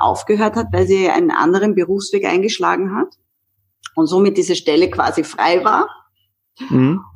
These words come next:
Speaker 1: Und es naheliegend war, dass ich das übernehme.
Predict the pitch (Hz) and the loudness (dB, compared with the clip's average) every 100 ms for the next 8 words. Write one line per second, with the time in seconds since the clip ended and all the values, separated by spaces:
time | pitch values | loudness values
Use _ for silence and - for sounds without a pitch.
0 | - - 180 190 202 196 - 180 - - | -8 0 2 4 2 0 -4 -6 -6 -16
1 | _ _ _ 180 170 170 220 202 208 202 | _ _ _ -2 0 2 2 0 2 2
2 | 185 - 160 160 165 160 - 151 170 165 | 2 2 2 2 0 -4 -6 -4 -4 -2
3 | 160 147 143 135 131 - - | -2 -2 -2 -2 -2 -4 -10